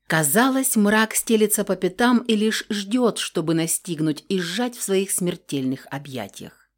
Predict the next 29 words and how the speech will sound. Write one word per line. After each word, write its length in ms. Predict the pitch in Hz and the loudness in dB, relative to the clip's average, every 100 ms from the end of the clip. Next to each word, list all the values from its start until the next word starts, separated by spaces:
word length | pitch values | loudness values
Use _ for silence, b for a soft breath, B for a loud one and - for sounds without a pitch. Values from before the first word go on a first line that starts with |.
| _ _ - | _ _ -10
Я 140 | 143 | -6
потрясла 440 | 143 131 143 151 135 | -4 -2 0 0 0
головой, 460 | 139 139 143 226 | 0 0 2 0
отгоняя 640 | 214 202 196 220 196 147 127 | 2 0 4 4 4 2 0
наваждение, 720 | 131 135 131 165 208 202 196 | 0 -2 -2 0 2 4 2
и 120 | 202 | 2
на 140 | 226 | 2
всякий 320 | 233 302 302 262 | 2 -2 -2 -2
случай 420 | - 254 247 233 | -2 -4 -2 -2
ещё 440 | 202 214 208 - | -2 -4 -4 -4
и 180 | 247 240 | -2 0
ущипнула 720 | 254 240 - 240 180 170 175 | 0 -2 -4 -4 -2 0 0
себя 300 | 185 202 180 | -2 -4 -4
за 220 | 175 127 | -4 -6
руку. 380 | 113 104 - 110 _ _ _ _ _ - | -6 -10 -16 -20 _ _ _ _ _ -6
Мерещится 840 | 151 143 131 - - 170 - 165 | -2 0 -2 -4 -6 -8 -4 -4
же 120 | 143 | -4
чертовщина. 920 | 143 165 143 165 165 - - 120 113 - _ _ | -4 -6 -6 -10 -6 -4 -4 -6 -8 -16 _ _
«Что 280 | - - 311 | -8 -4 -2
такое?» 640 | 311 339 220 208 208 220 - _ _ - | -2 -4 2 2 2 -2 -10 _ _ -8
Мне 300 | 151 160 151 | -2 -2 -2
кажется, 600 | - 220 247 254 - 247 | -2 -2 -2 -2 -2 0
или 240 | 220 240 | 2 2
в 100 | 220 | 2
голосе 420 | 202 226 185 185 190 | 2 2 2 -2 -2
друга 360 | 196 247 190 | -2 0 -2
отчётливо 640 | 190 - - 294 240 240 | -2 -4 -4 -4 -2 -2
слышится 580 | 233 190 185 185 190 202 | -2 0 -2 -2 -6 -4
усмешка. 680 | 185 185 165 127 - 120 117 | -4 -4 -6 -6 -8 -12 -16